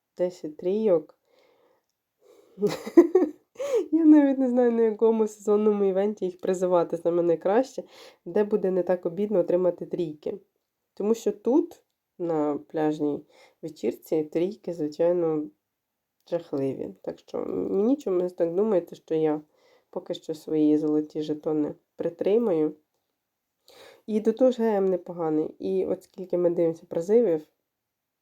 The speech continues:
Г М ніхто не отримав. Це теж, звичайно, обідно, тому що Г М непоганий. Можна було б його так само взяти. Мар'яну в костюмі і його.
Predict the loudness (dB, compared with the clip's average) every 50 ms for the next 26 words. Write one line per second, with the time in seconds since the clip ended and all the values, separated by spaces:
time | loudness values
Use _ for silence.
0 | _ -14 -12 -12 -10 -8 -6 -6 -6 -4 -4 -4 -4 -4 -6 -8 -10 _ -10 -8
1 | -6 -4 -4 -4 -6 -8 -12 -10 -6 -6 -6 -6 -6 -10 _ _ _ _ _ _
2 | _ _ _ _ _ _ _ _ _ -12 -10 -4 -4 -4 -4 -4 -4 -6 -6 -6
3 | -6 -4 -4 -4 -4 -4 -6 -6 -6 -8 -4 -4 -2 -4 -4 -6 _ _ _ _
4 | _ -8 -6 -6 -6 -6 -8 _ -8 -4 -2 -2 -2 -2 -2 -4 -6 -8 -10 -12
5 | -8 -8 -6 -6 -6 -8 -10 -14 _ _ _ _ _ _ _ _ _ _ _ _
6 | _ _ _ -4 0 2 2 2 0 -2 -2 -2 0 0 0 2 0 0 0 0
7 | -2 -2 -4 -8 -6 -4 -2 -2 -2 -2 -2 -4 -6 -6 -6 -6 -4 -2 0 0
8 | 0 2 2 2 2 0 -2 -4 -8 -10 -10 _ -8 -6 -6 -4 -4 -4 -2 -2
9 | -2 -2 0 0 0 0 -2 -4